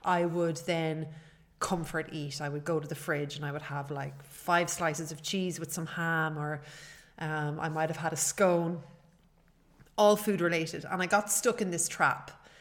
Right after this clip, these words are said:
because I believed that I hadn't found the science to eating. So I experimented a lot.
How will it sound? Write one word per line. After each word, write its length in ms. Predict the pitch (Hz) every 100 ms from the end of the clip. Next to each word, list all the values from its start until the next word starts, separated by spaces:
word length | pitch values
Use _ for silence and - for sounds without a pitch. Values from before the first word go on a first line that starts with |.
| - -
because 320 | 185 196 185
I 140 | 180
believed 640 | 175 175 190 202 185 - -
that 340 | 160 - - - - - _ _ _ -
I 100 | 180
hadn't 480 | 180 - 202 202 180
found 560 | - 208 185 175 170 151
the 80 | 170
science 680 | - - 175 170 160 147 -
to 100 | 220
eating. 460 | 208 202 262 294 - - - - _ _ -
So 240 | - 202
I 120 | 175
experimented 920 | 180 180 - - 180 175 170 165 175
a 60 | 165
lot. 540 | 160 151 147 - -